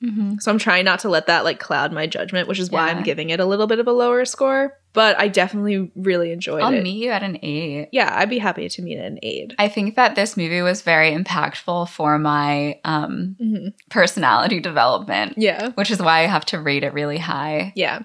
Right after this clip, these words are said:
Speaker 2: But I definitely recommend, I really enjoyed getting to rewatch it.
Speaker 1: Yes. I would highly recommend going back and just watching it. 'Cause even if you're a bit older now, like, I wanna be just as courageous as,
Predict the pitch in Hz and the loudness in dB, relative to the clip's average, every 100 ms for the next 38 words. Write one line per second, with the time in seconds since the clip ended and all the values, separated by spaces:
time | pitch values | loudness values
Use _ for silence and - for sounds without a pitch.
0 | - _ _ 254 247 247 240 247 269 269 | -14 _ _ 2 4 4 2 2 2 2
1 | 269 220 214 220 214 214 226 226 - - | 4 2 2 2 4 4 2 0 -2 0
2 | 220 233 220 202 196 190 185 185 185 190 | 2 4 4 4 2 2 4 4 2 2
3 | - 185 180 175 180 - 190 196 - - | 0 0 2 0 0 2 4 4 0 -6
4 | - 180 156 165 175 - - _ - 165 | -8 -6 -6 -8 -10 -14 -16 _ -2 0
5 | 180 180 170 170 165 170 160 156 156 156 | 0 0 0 0 -2 -2 0 0 0 0
6 | 156 151 151 147 147 151 147 160 156 139 | 0 0 -2 -2 -4 -6 -6 -6 -4 -2
7 | - 151 147 143 139 - - 202 202 208 | -2 -2 0 -2 -4 -12 -10 -4 -2 0
8 | 220 220 208 190 180 - 160 156 170 165 | -2 2 2 2 0 0 -2 -2 -2 0
9 | 147 147 156 180 170 143 143 - _ - | 0 2 2 2 2 0 -2 -8 _ 0
10 | 170 160 156 151 156 151 156 - 156 - | 2 4 4 2 0 -2 -4 -6 -8 -6
11 | 156 151 147 156 143 180 - - 147 147 | -4 -2 -2 0 0 -2 -6 -4 -2 -2
12 | - 208 - | -6 -10 -16